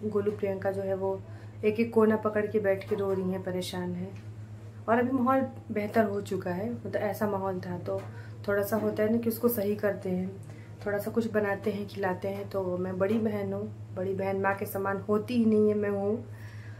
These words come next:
और तो मैं सोचा कि चलो आज खाना मैं बना देती हूँ। बाकी आप लोग के प्यार, comment और support की ज़रूरत है, खासकर गोलू प्रियंका को। पापा तो ठीक है, लेकिन गोलू प्रियंका को है, क्योंकि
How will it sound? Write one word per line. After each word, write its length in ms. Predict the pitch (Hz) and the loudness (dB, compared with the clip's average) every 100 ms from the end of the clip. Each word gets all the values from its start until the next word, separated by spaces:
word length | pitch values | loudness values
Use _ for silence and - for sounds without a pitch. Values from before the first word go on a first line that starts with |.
| - | -8
और 460 | 190 185 180 180 180 - | -2 -2 0 -2 -2 -2
तो 80 | 190 | -2
मैं 140 | 196 | -2
सोचा 260 | 196 190 190 | -4 -6 -4
कि 100 | 214 | -2
चलो 260 | 208 196 196 | 0 0 2
आज 200 | 196 196 | 0 -2
खाना 300 | 196 190 202 | 0 0 2
मैं 160 | 202 | 0
बना 160 | 190 185 | 0 -2
देती 280 | 175 175 190 | -2 -4 -2
हूँ। 160 | 190 214 - - - | -2 -4 -8 -12 0
बाकी 300 | 202 - 240 | 2 2 4
आप 180 | 226 208 | 2 4
लोग 140 | 208 | 2
के 80 | 226 | 4
प्यार, 340 | 220 202 196 208 | 4 4 2 2
comment 420 | 202 202 202 208 | 2 2 2 2
और 80 | 208 | 2
support 380 | 202 185 202 | 0 -2 -2
की 100 | 196 | -2
ज़रूरत 320 | 202 190 190 190 | -2 0 -2 -2
है, 120 | 202 | -8
खासकर 400 | - 185 - 202 | -6 -6 -4 -4
गोलू 260 | 185 180 180 | -2 -2 -2
प्रियंका 400 | - 175 175 170 | -2 -4 -4 -6
को। 160 | 170 220 - - - - - | -6 -8 -10 -12 -12 -12 -2
पापा 300 | 190 - 190 208 | -2 0 0 0
तो 160 | - | -2
ठीक 300 | 208 196 190 | -4 -4 -4
है, 100 | 185 | -2
लेकिन 280 | 180 190 196 | -2 -2 -2
गोलू 220 | 190 196 | 0 0
प्रियंका 380 | 202 208 196 196 | 2 2 0 -2
को 140 | 190 196 | 0 0
है, 220 | 185 202 226 | 0 -4 -4
क्योंकि 380 | 196 185 202 | -6 -4 -2